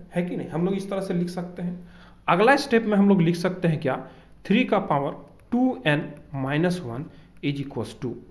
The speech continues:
one upon, ये थ्री यहाँ पर रहेगा, इस थ्री को अगर हम multiply करें इस n से तो क्या हो जाएगा? थ्री एन, और फिर इस थ्री को multiply करें इस थ्री से तो ये माइनस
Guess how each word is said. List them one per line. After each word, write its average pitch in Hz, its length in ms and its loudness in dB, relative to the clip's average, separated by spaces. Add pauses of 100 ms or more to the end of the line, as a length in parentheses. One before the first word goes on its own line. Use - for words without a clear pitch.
(160)
one 165 180 2 (100)
upon, 95 300 -10 (1160)
ये 160 160 6 (140)
थ्री 196 140 2
यहाँ 226 240 2
पर 214 120 4
रहेगा, 127 320 2 (600)
इस 220 240 -2
थ्री 208 220 6
को 240 120 6
अगर 226 200 6
हम 208 160 4
multiply 165 460 4
करें 131 280 2 (420)
इस 170 160 -2 (100)
n 139 200 4
से - 200 -8 (200)
तो 160 80 0
क्या 180 140 2
हो 180 100 6
जाएगा? 190 320 0
थ्री 175 220 0 (140)
एन, 175 140 -4 (560)
और 151 180 4
फिर 220 260 2
इस 214 300 -4
थ्री 202 160 2
को 208 140 2
multiply 175 580 4
करें 147 400 0
इस 185 240 -8
थ्री 127 200 -2
से 151 200 -4 (500)
तो 165 340 -2
ये 175 400 -2 (120)
माइनस 135 540 -2